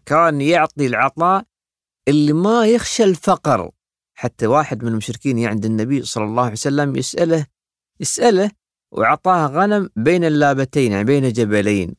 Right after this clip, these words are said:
وصار متخبل عند قومه: "تعالوا سيروا عند محمد يعطي العطاء من لا يخشى الفقر". فالكرم خلق عظيم. نكرم الناس، نكرم البشر. أنت كزوج،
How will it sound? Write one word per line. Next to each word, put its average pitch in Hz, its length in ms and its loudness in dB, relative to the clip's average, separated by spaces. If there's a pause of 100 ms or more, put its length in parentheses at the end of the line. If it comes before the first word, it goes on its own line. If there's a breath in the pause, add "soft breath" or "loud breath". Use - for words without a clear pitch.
وصار 175 460 2
متخبل 143 840 -2 (380)
عند 127 180 -2
قومه: 151 400 0
"تعالوا 180 720 0
سيروا 170 300 -2
عند 165 200 -2
محمد 160 600 -2
يعطي 160 260 0
العطاء 151 380 0
من 151 180 -2
لا 196 120 0
يخشى 185 260 -4
الفقر". 113 460 -4 (600)
فالكرم 202 540 -2
خلق 170 420 -2
عظيم. 101 580 -2 (460)
نكرم 127 680 -2
الناس، 104 580 -4
نكرم 113 360 -4
البشر. 107 720 -2 (380)
أنت 151 220 -4
كزوج، 117 600 0